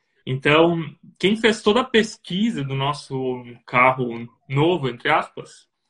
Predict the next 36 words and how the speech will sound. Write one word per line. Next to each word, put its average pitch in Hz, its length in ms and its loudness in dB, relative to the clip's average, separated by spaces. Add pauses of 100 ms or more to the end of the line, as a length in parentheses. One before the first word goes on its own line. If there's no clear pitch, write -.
e 127 80 -12
comprou 165 340 -2
o 180 40 -8
carro 170 240 0
foi 196 180 -4
a 202 60 -4
Suzy. 151 420 -8
Eu 135 140 0
confiei 180 400 2
totalmente 185 560 -6
na 139 80 -8
mão 127 220 -10
dela 135 360 -6
e 160 40 -16
eu 156 60 -20
falei, 147 220 -14
"Suzy, 151 320 -10
eu 135 80 -10
não 135 440 -8
vou 170 160 -2
ter 160 180 -6
cabeça 151 560 -2
pra 208 200 -14
fazer 202 420 -4
primeiro, 202 420 -6 (580)
e 139 60 0
eu 165 80 2
não 233 180 0
gosto 175 320 2
de - 60 -16
fazer 135 260 -6
esse 131 120 -10
tipo 139 140 -10
de - 100 -20
coisa." 127 380 -8
<laughs> - 440 0